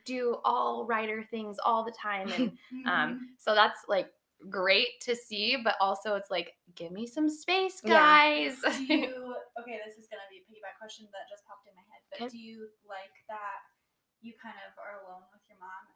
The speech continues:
Speaker 3: and then you can just kinda see your siblings every now and then, so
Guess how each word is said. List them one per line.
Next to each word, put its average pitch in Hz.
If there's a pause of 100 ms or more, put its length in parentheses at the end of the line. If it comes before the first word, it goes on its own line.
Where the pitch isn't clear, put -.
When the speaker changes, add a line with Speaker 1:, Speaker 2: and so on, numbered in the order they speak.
Speaker 3:
and -
then 175 (240)
you -
can -
just -
kinda -
see -
your -
siblings -
every 170
now 165
and 190
then, 190
so -